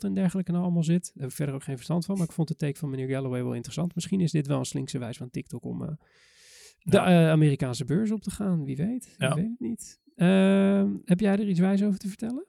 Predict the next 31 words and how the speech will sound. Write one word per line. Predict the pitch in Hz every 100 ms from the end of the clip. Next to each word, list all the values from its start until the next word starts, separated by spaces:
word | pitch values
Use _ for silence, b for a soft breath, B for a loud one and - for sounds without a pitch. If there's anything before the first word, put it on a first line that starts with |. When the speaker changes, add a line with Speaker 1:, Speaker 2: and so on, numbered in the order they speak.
| _ -
Speaker 2:
Nou, | 120 135
niet | 135 135
veel | 123 113
meer | 113 113
dan, | 107 104
dan | 101 101
wat | 101 104
er |
in | 107
het | 95 92
nieuws | 127 123
is. | 90
Maar | 85
ik | -
vind | - 98
het | 92
wel | 101 95
bizar | 87 92 - 104 113 92
dat, | 90 -
dat | - 90 -
dit | 98
is | 95 87
gewoon | 117 98
een | 95
supergrote | 92 - 123 98 104 95 92
overname | 107 107 98 92 87 90 87 -
in, | 98 92
in | 90 92
de | -
tientallen | - 110 101 101 98 95
miljarden. | 95 95 87 98 110 95 92